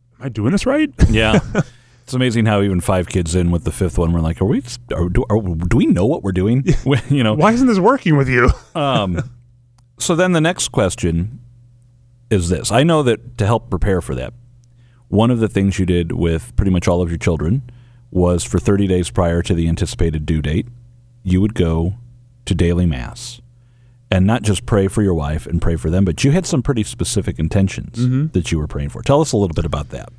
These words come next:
Speaker 1: Well, so, you know, praying for that child that, that they would grow up and become Catholic and live a good Catholic life and follow God's call and their, God's will in their life and follow their vocation.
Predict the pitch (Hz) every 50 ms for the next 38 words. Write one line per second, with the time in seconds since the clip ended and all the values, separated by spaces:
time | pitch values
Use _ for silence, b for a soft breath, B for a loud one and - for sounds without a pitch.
0 | - - - - - 123 123 123 135 147 135 - - 139 127 117 113 110 107 104
1 | - - _ _ _ _ - 143 120 104 107 - - - 127 117 120 123 127 127
2 | 127 127 127 - - 123 117 117 117 117 107 - - 117 101 101 104 113 120 120
3 | 101 101 98 90 - _ _ - 92 90 90 - _ _ _ _ _ _ _ _
4 | _ _ - 98 95 95 90 - - 92 92 95 101 110 - - - - - _
5 | - - - 101 95 90 - - 107 104 110 - - 117 117 - - 92 82 82
6 | - - - - - - - 98 101 113 113 101 110 104 107 95 - - 107 95
7 | - - 87 - 95 95 104 110 107 - - 92 90 - 107 98 101 101 98 104
8 | 95 95 90 - - - _ _ - - - 107 98 98 101 110 117 107 95 92
9 | 90 85 85 85 - - - - - _ _ - 104 92 90 - 90 92 101 101
10 | 110 117 113 113 107 104 104 101 101 107 117 113 - - 85 82 - - - _
11 | _ _ _ _ _ _ _ - 92 90 92 90 87 - 85 - - - 123 120
12 | 117 - 131 117 123